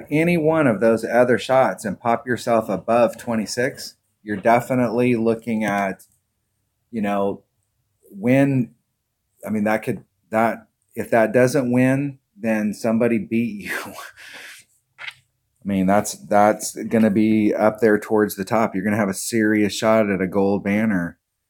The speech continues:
with anything better than a twenty-six. And this is all that it takes, is shooting the minimum score of minus twenty-four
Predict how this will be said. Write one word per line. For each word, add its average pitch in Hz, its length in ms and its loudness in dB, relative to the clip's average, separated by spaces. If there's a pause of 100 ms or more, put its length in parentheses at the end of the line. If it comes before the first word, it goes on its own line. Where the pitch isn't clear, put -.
(260)
with 87 180 -8
anything 101 500 -2
better 104 280 2
than 98 140 0
a 92 40 -4
twenty-six. 101 580 -4
And 95 200 -2
this 120 180 0
is 117 120 -2
all 104 360 0
that 104 140 0
it - 100 -6
takes, - 520 -6 (120)
is 92 440 -4 (180)
shooting 123 440 2
the 123 80 4
minimum 123 340 2
score 123 300 0
of 101 60 0
minus 113 320 0
twenty-four 110 800 -2